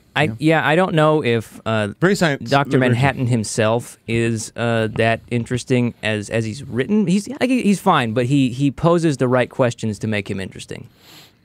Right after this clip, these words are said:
Speaker 1: You know what I
Speaker 3: Mm-hmm.
Speaker 1: mean?
Speaker 3: Mm-hmm. And he's still not perfect because he can't. Uh, technically, he's not even there. Time doesn't exist. It's still hard to explain him. You know?
Speaker 1: And I think that's what makes him work, is they don't try to explain everything.
Speaker 3: No,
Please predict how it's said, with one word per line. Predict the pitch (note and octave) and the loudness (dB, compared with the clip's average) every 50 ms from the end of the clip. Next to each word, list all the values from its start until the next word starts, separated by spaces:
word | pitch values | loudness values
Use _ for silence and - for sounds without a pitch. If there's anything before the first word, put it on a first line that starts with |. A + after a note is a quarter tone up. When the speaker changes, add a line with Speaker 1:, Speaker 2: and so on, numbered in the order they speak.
| _ - | _ -6
Speaker 1:
You | A#2 A2 | -2 0
know | G2+ B2 C3+ | 2 2 4
what | C3 C3 | 4 4
I | C3 | 4
Speaker 3:
Mm-hmm. | C3 | 4
Speaker 1:
mean? | C3 C3 B2 A#2 - - - - - | 2 2 0 0 -4 -10 -18 -10 -8
Speaker 3:
Mm-hmm. | A2 F#2+ - G#2 G2 F#2 - - - - - - - - - - | -8 -6 -6 -4 -6 -6 -6 -10 -16 -20 -20 -20 -20 -16 -2 2
And | C#3 D3 | 4 4
he's | D#3 D#3 B2+ - | 6 4 4 4
still | - F#3 F3+ | 4 4 4
not | D#3+ C#3+ A#2+ F#2 - - | 4 4 2 0 -2 -2
perfect | - C#3 C3 B2 - A2+ G#2 - - | 0 0 0 0 0 -2 -4 -4 -4
because | A2+ G#2 - A2+ G#2 G2 | -6 -4 -2 -2 -2 -2
he | G#2+ | -2
can't. | F#2+ - - A#2+ G#2 - - - - - - - - - _ _ _ - - - - - - _ _ _ - | -4 -2 -4 -4 -4 -4 -6 -12 -20 -20 -20 -20 -20 -20 _ _ _ -20 -20 -20 -20 -20 -20 _ _ _ -14
Uh, | G2 A2+ - - E3 D3+ | -12 -12 -12 -12 -4 0
technically, | - F#3 G3 E3+ F3 D#3+ C#3+ | 2 2 2 2 2 2 2
he's | C#3+ C#3 C3 | 2 4 2
not | D3+ D3 | 2 2
even | C3+ B2 G#2+ F#2+ F#2 | 2 0 0 0 0
there. | G2+ A#2 A#2+ A#2+ A#2 A#2 A2+ - - | 2 2 2 2 0 0 -2 -4 -4
Time | - B2+ B2 B2 A#2+ | -4 -2 0 2 2
doesn't | A#2 G#2+ G2+ G2+ | 0 0 -2 -4
exist. | F#2+ F#2 F#2 A2 A2+ A2+ A2 - - - _ _ _ _ _ _ _ _ _ _ - | -4 -4 -2 0 0 0 -2 -4 -8 -14 _ _ _ _ _ _ _ _ _ _ -2
It's | - G#2+ | -2 -2
still | - - - D#3+ C#3 | 0 0 0 0 2
hard | C3 C#3+ C3+ B2+ A2+ | 4 2 2 2 0
to | |
explain | G2+ F2 - - - - G#2+ G#2+ G#2+ G#2 F#2 | -2 -4 -6 -8 -8 -6 -4 -2 0 0 -2
him. | D2+ E2 E2+ D2 - - - - - - _ _ _ _ _ _ _ - | -2 -4 -6 -8 -10 -16 -20 -20 -20 -20 _ _ _ _ _ _ _ -6
You | F#2 | -2
know? | F2 E2+ | 0 2
Speaker 1:
And | C3+ C3+ | 2 2
I | B2+ | 2
think | - E2 D3+ C#3+ | 2 0 0 2
that's | D3+ C#3+ B2+ | 2 0 0
what | C3 A#2+ | 0 -2
makes | A2+ A2+ A2 G#2+ - | 0 -2 -2 -2 -4
him | G#2+ G2+ G2+ | -4 -4 -2
work, | G#2+ G#2 G2+ - | -2 -2 -2 -2
is | G#2 G2 | -4 -4
they | - G#2+ | -4 -4
don't | G2+ G#2+ G#2+ G2+ | -2 -4 -4 -4
try | - - G#2+ | -4 -2 -2
to | G#2 G2 | -2 -2
explain | G2 - - - G#2 G2+ G2 | -4 -6 -6 -6 -6 -4 -4
everything. | G2+ G2+ G#2 G2+ - G#2+ G#2 G2+ | -6 -6 -8 -8 -8 -8 -8 -2
Speaker 3:
No, | B2 C#3 D#3 D#3 B2 F#2+ F2+ - | 0 2 4 4 4 2 0 -2